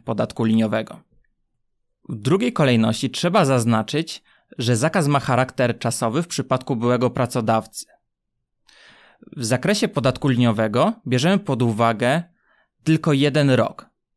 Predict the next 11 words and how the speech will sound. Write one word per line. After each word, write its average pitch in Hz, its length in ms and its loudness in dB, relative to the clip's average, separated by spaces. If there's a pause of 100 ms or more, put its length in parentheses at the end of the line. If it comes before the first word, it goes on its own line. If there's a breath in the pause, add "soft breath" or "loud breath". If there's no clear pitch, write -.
(300)
Tym 220 180 4
samym, 120 400 2 (160)
jeśli 139 360 0
rozwiążemy 123 600 2
umowę 123 360 2
o 104 120 0
pracę 113 400 -4
dnia 110 240 -2
trzydziestego 139 500 -2
pierwszego 127 380 -2
grudnia, 110 560 -2